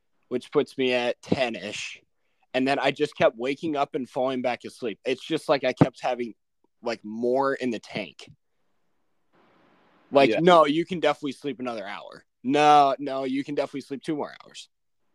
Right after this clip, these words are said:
Speaker 1: So that's just what it kept being. And then one thirty, I was like, "Yeah, we should probably, you know, get moving here." Not that I had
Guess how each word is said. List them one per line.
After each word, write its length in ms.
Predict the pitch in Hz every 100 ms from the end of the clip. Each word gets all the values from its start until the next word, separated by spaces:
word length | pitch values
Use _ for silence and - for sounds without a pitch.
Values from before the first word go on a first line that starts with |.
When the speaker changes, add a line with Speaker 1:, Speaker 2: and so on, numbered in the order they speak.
| _ _ - -
Speaker 1:
So 140 | -
that's 220 | 131 135 -
just 240 | 147 -
what 220 | - 131 139
it 160 | 127 _ _ _
kept 220 | - 156 120
being. 320 | 127 139 156
And 120 | 127
then 300 | 123 120 117 - _ _ _ _ _
one 260 | 120 127
thirty, 340 | 110 135 127 113
I 60 |
was 180 | 107 98
like, 180 | 104 92
"Yeah, 180 | 123 87
we 80 | 92
should 120 | -
probably, 340 | 98 127 - _ _ _ _ _ _ _ _ _ -
you 100 | 107
know, 180 | 78 - _ _ _ _ _
get 140 | 113
moving 240 | 107 95 90
here." 240 | 73 - _ _ _ _ _ _ _ _ -
Not 200 | 165 175
that 100 | 165
I 140 | 151
had 360 | 139 139 123